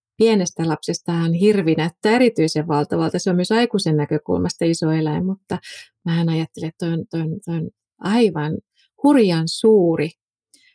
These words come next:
otus, joka mua tuijottaa. Ja mä, mä, mä tajusin, että se on katsonut mua jo pitkään ja, ja että se on tarkkaillut mua ja miettinyt, että mitä, mikäs, mikäs, mikäs kädellinen se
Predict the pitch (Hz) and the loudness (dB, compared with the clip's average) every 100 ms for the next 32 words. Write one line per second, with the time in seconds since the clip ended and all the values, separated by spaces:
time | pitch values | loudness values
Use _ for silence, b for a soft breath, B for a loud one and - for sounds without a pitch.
0 | b b _ _ _ _ _ 226 233 208 | b b _ _ _ _ _ 0 2 2
1 | 175 160 - 160 165 165 202 190 170 170 | 2 -4 0 0 2 0 2 2 2 -2
2 | - 170 165 180 202 208 - 208 - 214 | -4 -2 0 2 2 0 0 -2 0 -2
3 | 214 277 285 214 190 - 202 262 285 214 | 2 4 4 4 2 0 0 0 0 2
4 | 180 170 170 170 220 208 - _ - - | 2 2 0 0 -4 -4 -14 _ -8 -4
5 | 196 - _ _ _ 185 190 180 180 - | -6 -8 _ _ _ 0 2 2 0 -2
6 | 190 185 220 220 302 254 - - 156 156 | -4 -2 -2 2 2 2 -2 -4 -2 0
7 | 160 165 170 175 202 190 - 165 160 - | 0 0 0 2 2 0 -2 -2 -2 -2
8 | 180 170 - 196 185 175 - 196 196 180 | -4 -4 -2 -2 -2 -4 -4 -4 -2 -4
9 | - _ B B B _ b b b 240 | -6 _ B B B _ b b b 0
10 | 240 220 - 196 185 170 170 175 - | 0 -2 -2 0 2 2 2 0 -2